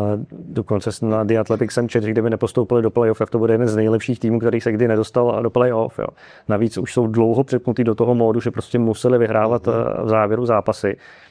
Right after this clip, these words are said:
Speaker 1: Eh, když pominu ten poslední týden, kdy už si mohli dovolit, eh, v posledních dvou zápasech šetřit všechny svoje opory, ale do té doby oni prostě byli v režimu, že museli vyhrávat. Oni už hrajou playoff prostě poslední dva měsíce.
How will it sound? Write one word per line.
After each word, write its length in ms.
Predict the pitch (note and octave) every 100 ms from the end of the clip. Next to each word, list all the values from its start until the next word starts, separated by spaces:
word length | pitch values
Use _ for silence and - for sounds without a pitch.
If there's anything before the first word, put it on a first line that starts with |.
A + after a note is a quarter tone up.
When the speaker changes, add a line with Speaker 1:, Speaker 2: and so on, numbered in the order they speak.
| _ _ -
Speaker 1:
Eh, 240 | G#2 G#2
když 140 | G#2 -
pominu 280 | G#2 G#2+
ten 140 | A2 G#2
poslední 340 | G#2 A2+ A2
týden, 280 | A2 G2+ G2+
kdy 140 | G#2
už 160 | F#2+ -
si 80 | G2+
mohli 220 | G2 G#2
dovolit, 400 | G2+ G#2+ G2+ -
eh, 120 | G#2
v 60 | -
posledních 360 | G#2+ - G#2
dvou 140 | G#2 G#2
zápasech 540 | G2+ G2+ - G#2+ - -
šetřit 400 | - G#2 A2 -
všechny 280 | - G#2 A2
svoje 240 | A2 A2+
opory, 400 | A2 A2 G2+ G2 - - -
ale 200 | G#2+ A2
do 120 | G#2+
té 140 | B2
doby 220 | A2 G#2 G2+
oni 180 | G#2
prostě 340 | G2 G2 - G2+
byli 300 | G2+ A2 A2+
v 80 | G#2+
režimu, 360 | G2+ G#2 G2+
že 100 | G#2
museli 480 | G#2+ A2 G#2+ A#2 A2
vyhrávat. 440 | G2 A2 A2 -
Oni 140 | G2 G#2+
už 100 | G#2
hrajou 240 | A2 A2+
playoff 460 | A2 A2 A2 A2 - - -
prostě 240 | A2 - B2
poslední 320 | G#2+ B2 A#2
dva 100 | A#2
měsíce. 420 | A2+ - B2 -